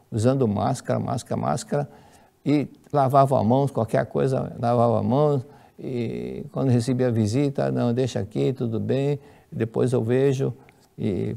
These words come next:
pra depois passar um certo tempo pra pegar naquilo que as, que a visita deixava. E não recebiam ninguém, mas contraíram a doença, porque <laughs> tava lá no inconsciente a reconhecimento de que aquilo pode ser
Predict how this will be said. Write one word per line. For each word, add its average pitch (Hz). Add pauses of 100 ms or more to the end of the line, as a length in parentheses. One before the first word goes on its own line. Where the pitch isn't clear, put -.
pra 117
depois 117
passar 110
um 113
certo 120
tempo 117
pra 131
pegar 117 (380)
naquilo 110
que 113
as, 110
que -
a 104
visita 104
deixava. 92 (760)
E 233
não 190
recebiam 127
ninguém, 101 (460)
mas 156
contraíram 160 (260)
a 135
doença, 165
porque 147
<laughs> -
tava 151
lá 143
no 147
inconsciente 143 (380)
a 135
reconhecimento 160
de 165
que 165
aquilo 147
pode 139
ser 139